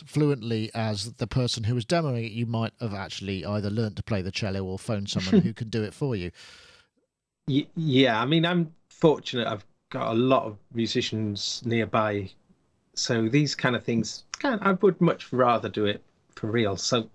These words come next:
Speaker 2: but I can understand a lot of people who use this kind of thing. Uh, it does sound good, sounds lovely. Um, uh, phew, not a lot I can say about it. Uh, I, I, I personally, I, I've really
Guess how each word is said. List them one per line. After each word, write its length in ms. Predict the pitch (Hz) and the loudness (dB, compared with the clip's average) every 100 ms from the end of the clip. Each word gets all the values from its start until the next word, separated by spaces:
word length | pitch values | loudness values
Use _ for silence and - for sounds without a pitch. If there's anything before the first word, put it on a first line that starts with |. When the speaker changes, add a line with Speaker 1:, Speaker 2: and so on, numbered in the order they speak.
| - - _ - - | -20 -20 _ -16 -2
Speaker 2:
but 100 | 139 | 0
I 80 | 131 | 0
can 120 | 135 | 0
understand 380 | 123 104 123 113 | -2 0 0 2
a 40 | |
lot 140 | 120 | 0
of 100 | 98 | -2
people 280 | - 113 107 | -4 -4 0
who 360 | 98 110 104 104 - - 131 _ | 0 0 0 -6 -12 -14 -14 _
use 280 | 123 127 160 | 2 4 4
this 140 | - - | 0 -4
kind 160 | 113 | -4
of 80 | 113 | -4
thing. 240 | 120 113 117 - - - - - | -4 -6 -8 -12 -14 -14 -2 4
Uh, 180 | 131 139 | 4 4
it 80 | |
does 160 | - 170 | 4 4
sound 200 | 135 113 | 2 0
good, 360 | 123 127 120 - | 0 2 0 0
sounds 320 | - 120 98 | 2 2 2
lovely. 540 | 123 120 101 110 113 | -2 0 0 0 0
Um, 680 | - 120 113 110 110 107 98 - _ _ _ _ _ - - - - _ _ _ _ - | 2 4 4 2 0 -2 -6 -10 _ _ _ _ _ -20 -20 -20 -20 _ _ _ _ 2
uh, 400 | 185 196 190 190 | 4 6 4 2
phew, 360 | 175 - 294 269 - - | 0 2 4 4 2 -2
not 260 | 170 180 208 | 6 6 6
a 40 | |
lot 120 | 185 175 | 4 2
I 40 | |
can 120 | 175 | 0
say 200 | 175 233 | 0 2
about 220 | 185 185 | 4 4
it. 160 | 190 - - | 2 2 2
Uh, 360 | 175 175 175 - | 4 4 4 2
I, 280 | 202 190 | 0 0
I, 200 | 202 277 | -2 -2
I 40 | 196 | -6
personally, 760 | - 220 202 - 175 175 160 _ _ - | 2 4 4 2 2 2 0 _ _ 0
I, 200 | 160 151 _ - | 0 0 _ -2
I've 220 | 165 143 | 0 0
really 400 | 156 180 143 | 2 2 2